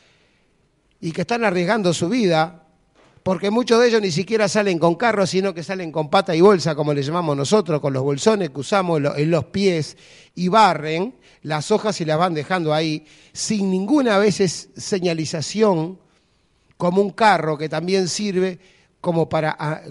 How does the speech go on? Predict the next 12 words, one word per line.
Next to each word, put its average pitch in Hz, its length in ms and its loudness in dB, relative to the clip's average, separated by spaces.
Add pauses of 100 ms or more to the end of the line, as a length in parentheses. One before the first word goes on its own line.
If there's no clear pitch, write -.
(180)
como 160 280 0
algo 190 180 2
de 165 100 2
seguridad 143 560 0
en 127 120 -10
la 120 100 -12
calle. 113 480 -14 (380)
Y 165 100 -4
es 156 60 -2
muy 190 180 0
importante 147 640 -6
tener, 131 400 -8